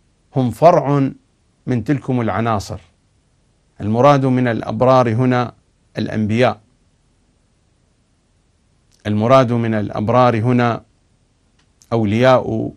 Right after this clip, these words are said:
أهل بيت العصمة صلوات الله عليهم، الذين بلغوا المراتب العالية في المعرفة واليقين، والذين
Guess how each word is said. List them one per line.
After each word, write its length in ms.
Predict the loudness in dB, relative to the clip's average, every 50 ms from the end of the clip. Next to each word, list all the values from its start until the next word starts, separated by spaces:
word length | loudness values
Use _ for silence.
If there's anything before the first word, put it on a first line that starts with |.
| _ _ -6
أهل 240 | -4 -4 -2 -2 -2
بيت 300 | 0 0 -2 -2 -4 -6
العصمة 600 | -6 -4 -4 -4 -4 -4 -6 -6 -4 -4 -6 -8 -12 _ _ _ _ _ _ _ _ _ _ _ _ _ _
صلوات 520 | -6 -2 0 0 2 2 0 0 -2 -4
الله 400 | -2 0 0 0 0 0 -2 -4
عليهم، 500 | -4 -4 -4 -4 -4 -4 -6 -6 -8 -10 -14 _ _ _ -6
الذين 460 | -4 -2 -2 -2 -2 -2 -2 -2 -2
بلغوا 600 | 0 0 0 0 0 -2 -4 -6 -6 -8 -6 -6
المراتب 580 | -6 -4 -2 2 2 2 2 2 0 -4 -4 -2
العالية 680 | -2 -2 -2 -2 -2 0 0 -2 -2 -2 -4 -4 -6 -10 _ _ _ _ _ _ _ _ _ _ _ _ _ _ _
في 100 | _ -4
المعرفة 600 | -2 -2 -2 -2 0 0 0 -2 -2 -2 -4 -4 -4
واليقين، 760 | -4 -2 -2 -2 -2 -2 -2 -2 -2 0 0 0 0 -2 -4 -8 _ _ _ _ _ _ _ _ _ _ _ _ _ _ _ _ _ _ _ _ _ _ _
والذين 640 | -6 -4 -2 -2 0 0 2 2 2 2 0 -2 -4